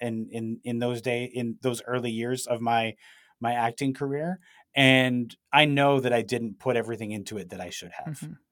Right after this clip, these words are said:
Speaker 1: um, out of fear of failing. There were all kinds of things I didn't do because I worried about failing at it.
Speaker 2: Mm-hmm.
Speaker 1: And that's,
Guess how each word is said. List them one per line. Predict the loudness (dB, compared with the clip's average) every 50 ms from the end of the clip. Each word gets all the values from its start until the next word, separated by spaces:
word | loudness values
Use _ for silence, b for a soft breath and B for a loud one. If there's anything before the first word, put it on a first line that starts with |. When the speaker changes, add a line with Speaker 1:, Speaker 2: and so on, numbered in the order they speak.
| _ _ _ _ _ _ _ -4
Speaker 1:
um, | 0 2 2 2 0 -2 0 8 10
out | 10 10 10 8
of | 8 8 8 8 6 -2 -4 -8 -10
fear | -6 -2 2 4 4 4 4
of | 2 -2 -6 -8
failing. | -8 -10 -10 -10 -10 -10 -12 -10
There | -6 -4 -2
were | -2 0
all | 2 2 2 2
kinds | 2 -2 -2 -2
of | -2 -2
things | -2 -4 -2 -2
I | -4 -6
didn't | -2 -2 -2 -2 -2 -4 -8 -10
do | -12 -12 -12 -12 -14 -16 _ _ _ b b b b b b b 0
because | 0 2 4 2 4 4
I | 4 2
worried | 2 0 0 0 2 0 0 -2 -2 -6 -6 0 2
about | 2 4 4 2 0 0 -2 -4 -6 _ _ _ _ _ _ _ _ _ _ _ _
failing | -8 -4 -2 -2 -2 -4 -6 -10 -16 _ _ _ -14
at | -12 -12 -12 -12
it. | -14 -20 _ _ _ _ b b b b b b b -12
Speaker 2:
Mm-hmm. | -12 -10 -4 0 2
Speaker 1:
And | 2 2 2 2 0 0 -2 -4 -6 -10 -18 _ _ _ _ _ _ _ _ _ _ _ _ -18
that's, | -6 2 4 4 4 4 2 -4 -10